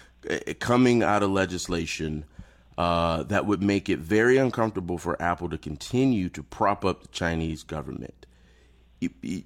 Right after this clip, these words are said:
you, you, if you wanna talk about incentives for moving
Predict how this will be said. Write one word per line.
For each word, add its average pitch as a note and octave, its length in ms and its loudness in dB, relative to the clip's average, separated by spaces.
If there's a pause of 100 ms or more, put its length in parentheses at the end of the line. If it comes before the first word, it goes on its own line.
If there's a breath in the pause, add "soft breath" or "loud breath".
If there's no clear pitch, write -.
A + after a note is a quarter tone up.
you, G#2+ 540 -2
you, G#2 140 -2
if G#2+ 140 0
you A#2 80 2
wanna C#3 180 6
talk F3 240 2
about E3+ 280 2
incentives E3 720 2
for G#2+ 220 -2
moving D3 760 2